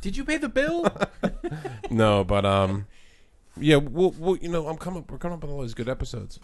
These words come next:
Speaker 2: Man, we'll do finishers. We're gonna do I C title finishers
Speaker 1: But
Speaker 2: and
Speaker 1: yeah, yeah, I, um,
Speaker 2: Yeah.
Speaker 1: for a finisher, I mean, yeah, that was,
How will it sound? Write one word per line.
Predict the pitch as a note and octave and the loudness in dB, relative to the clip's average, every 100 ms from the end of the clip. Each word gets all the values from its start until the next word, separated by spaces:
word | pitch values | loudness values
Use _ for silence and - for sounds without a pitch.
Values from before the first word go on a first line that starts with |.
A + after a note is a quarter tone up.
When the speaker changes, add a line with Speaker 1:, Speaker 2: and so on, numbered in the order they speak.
| - | -6
Speaker 2:
Man, | C#3 D#3 | -4 -4
we'll | G3 | -4
do | F3+ | -6
finishers. | - A2 A2+ A2 A2+ | -6 -8 -2 -2 -2
We're | B2+ | -2
gonna | B2+ G#2 | 0 0
do | |
I | G#2+ | -2
C | A2 | -2
title | A2 G2 G#2 | -4 -2 -2
finishers | - G#2 B2 C3 | -2 -4 0 0
Speaker 1:
But | |
Speaker 2:
and | D#3+ | 2
Speaker 1:
yeah, | F#3+ C3 G#2 | 2 2 0
yeah, | B2 C3 | -2 -4
I, | A2 C3 - | -4 -6 -8
um, | A#2 A2+ | -6 -2
Speaker 2:
Yeah. | D3 - - | -2 -2 -4
Speaker 1:
for | B2 | -8
a | A2+ | -6
finisher, | C3 C#3 - E3+ | -8 -8 -8 -8
I | |
mean, | A2+ G2+ G2+ - | -8 -10 -12 -18
yeah, | G2+ G#2 C3+ | -18 -14 -6
that | G2+ A#2+ | -6 -4
was, | A#2+ | -8